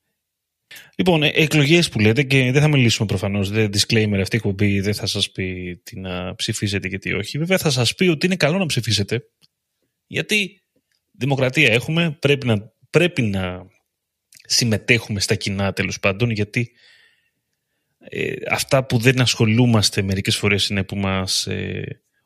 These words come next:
οδηγούν κάπου που εν τέλει δεν μας αρέσει. Και στην τελική, να σου πω κάτι, άμα είναι να κάνουμε κάτι, να το κάνουμε λάθος όλοι μαζί, ή να το κάνουμε σωστά όλοι μαζί, ή τουλάχιστον οι περισσότεροι. Όπως και να έχει, αυτό είναι το δικό μου disclaimer.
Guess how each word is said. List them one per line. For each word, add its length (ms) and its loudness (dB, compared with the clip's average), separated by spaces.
οδηγούν 500 2
κάπου 420 -2
που 200 -2
εν 140 0
τέλει 180 2
δεν 120 0
μας 180 0
αρέσει. 340 -2
Και 100 -2
στην 120 0
τελική, 280 0
να 100 -2
σου 60 -2
πω 80 -4
κάτι, 300 0
άμα 240 0
είναι 140 0
να 200 0
κάνουμε 240 0
κάτι, 380 -2
να 80 -4
το 60 -4
κάνουμε 240 2
λάθος 320 2
όλοι 220 0
μαζί, 380 -2
ή 100 0
να 80 2
το 60 2
κάνουμε 240 0
σωστά 320 -2
όλοι 260 -2
μαζί, 360 -4
ή 160 -4
τουλάχιστον 380 0
οι 40 -2
περισσότεροι. 540 -2
Όπως 260 0
και 100 -4
να 80 -4
έχει, 280 -4
αυτό 220 -2
είναι 80 4
το 80 2
δικό 180 0
μου 100 0
disclaimer. 400 0